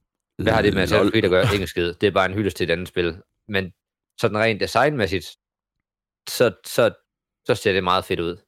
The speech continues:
Speaker 1: Men den der Romulus-dragt der, den er ikke særlig fed.
Speaker 2: Mm.
Speaker 1: Øh, jeg vil også lige tilføje, hvis du hundrede procent af alle de der missioner, der er en gang imellem, så bliver du opdaget, så får du kun halvtreds procent. Hvis du hundrede procent af dem alle sammen,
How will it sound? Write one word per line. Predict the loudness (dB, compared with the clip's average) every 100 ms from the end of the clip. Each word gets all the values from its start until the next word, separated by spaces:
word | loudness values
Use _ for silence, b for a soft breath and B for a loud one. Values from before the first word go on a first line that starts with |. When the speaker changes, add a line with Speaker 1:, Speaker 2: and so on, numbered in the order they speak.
| -8
Speaker 1:
Men | -2
den | -2 0
der | 2 2 2
Romulus-dragt | 0 0 -2 0 -2 0
der, | -2
den | 0
er | -4
ikke | -4
særlig | -4 -4
fed. | -8 -10 _ _ _ -8
Speaker 2:
Mm. | -8 -8 _ _ _ _ _ -2
Speaker 1:
Øh, | 2 2 0
jeg | 2
vil | 2
også | 0
lige | -2
tilføje, | -2 2 2
hvis | 2
du | 0
hundrede | 0 0
procent | -2 -2
af | -2
alle | -2
de | -2
der | -2
missioner, | -2 0 0 -2 -6 _ _ _ _ -2
der |
er | 0
en | 0
gang | -2 -2
imellem, | -4 -2
så | -2 -4
bliver | -4 -4
du |
opdaget, | -2 -2 0 -2
så | 0
får | -2
du |
kun | -2 -6
halvtreds | -4 -4
procent. | -6 -10 -10
Hvis | -4
du | 0
hundrede | 2 2 -2 -8 _ _ _ _ _ _ -4
procent | 0 0 -2
af |
dem | -4 -2
alle | -2
sammen, | -2 -4 -6